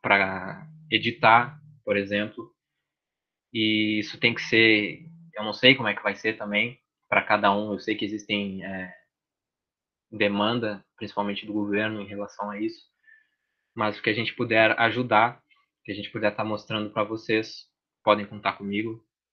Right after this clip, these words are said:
Meu e-mail já foi divulgado aí, então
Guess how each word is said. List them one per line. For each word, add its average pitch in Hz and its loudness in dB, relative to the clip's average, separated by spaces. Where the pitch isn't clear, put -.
Meu 104 0
e-mail 101 2
já 98 0
foi 104 -2
divulgado 104 2
aí, 101 -2
então 104 -10